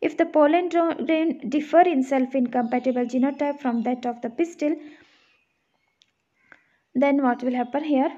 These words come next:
Flower abscission is the common process, and this mechanism is observed in Dendrobium. Complementary system is most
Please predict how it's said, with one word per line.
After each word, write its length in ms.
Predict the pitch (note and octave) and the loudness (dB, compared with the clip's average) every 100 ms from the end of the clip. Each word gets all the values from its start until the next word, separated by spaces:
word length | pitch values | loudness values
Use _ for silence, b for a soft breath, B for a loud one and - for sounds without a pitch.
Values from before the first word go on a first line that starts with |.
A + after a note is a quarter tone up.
| - | -14
Flower 380 | - D4 C4+ D4 D4+ | -2 2 4 2 0
abscission 560 | A#3+ G#3+ C4+ B3+ C4+ B3+ | -4 -4 -6 -2 2 2
is 120 | A3+ | 0
the 100 | A#3 | -6
common 420 | A#3 A#3 A#3 A#3+ | -4 -2 -2 -4
process, 460 | A#3+ B3 A#3+ F4 F#4 B B B _ | -2 -2 0 -4 -4 B B B _
and 260 | C4+ C4+ C#4 | 0 0 0
this 280 | C4+ B3+ - | -2 -4 0
mechanism 580 | B3 B3 B3 B3+ C4 B3+ | 0 2 0 2 2 2
is 160 | A#3+ - | 0 -4
observed 500 | A3 G#3 - A#3+ A#3+ | -6 -6 -4 -2 -2
in 220 | E4 - - B3+ | -2 -6 -14 0
Dendrobium. 880 | C#4+ C4+ B3 A3 A3 A3+ A3 A3 - _ _ _ _ _ _ b b b b b b b b b _ | 2 4 0 -4 -4 -4 -6 -8 -18 _ _ _ _ _ _ b b b b b b b b b _
Complementary 680 | D#4 E4+ F4 F4+ F4+ F4 F4+ | 0 2 2 2 -2 0 0
system 480 | D4+ C4 - A#3+ | 0 -4 -2 0
is 180 | C4 C4+ - - | 0 -2 -14 0
most 460 | C4 C#4+ E4 - | 2 2 0 -8